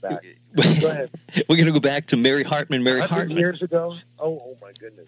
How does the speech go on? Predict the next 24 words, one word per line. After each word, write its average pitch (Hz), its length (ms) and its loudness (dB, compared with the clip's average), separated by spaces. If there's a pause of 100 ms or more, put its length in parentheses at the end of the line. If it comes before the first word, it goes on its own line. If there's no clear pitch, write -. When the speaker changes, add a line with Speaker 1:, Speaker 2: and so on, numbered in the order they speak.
(120)
Speaker 1:
Yeah, 113 180 -14
you 92 240 -12
are 113 180 -8
going 92 220 -10
back. 78 220 -20
Speaker 2:
Yeah, 123 320 0
Mary 151 220 0
Hartman, 156 380 0
Mary 139 180 0
Hartman. 127 400 -4
We're 92 120 -4
talking 120 380 -2
to 107 100 4
the 107 180 -6
seventies 147 520 0
now. 101 300 -2 (340)
You 156 160 4
were 156 120 4
head 180 220 -2
writer 147 320 0
on 92 160 -2
that. 80 240 -4
Now, 113 320 -2 (840)
I - 40 -18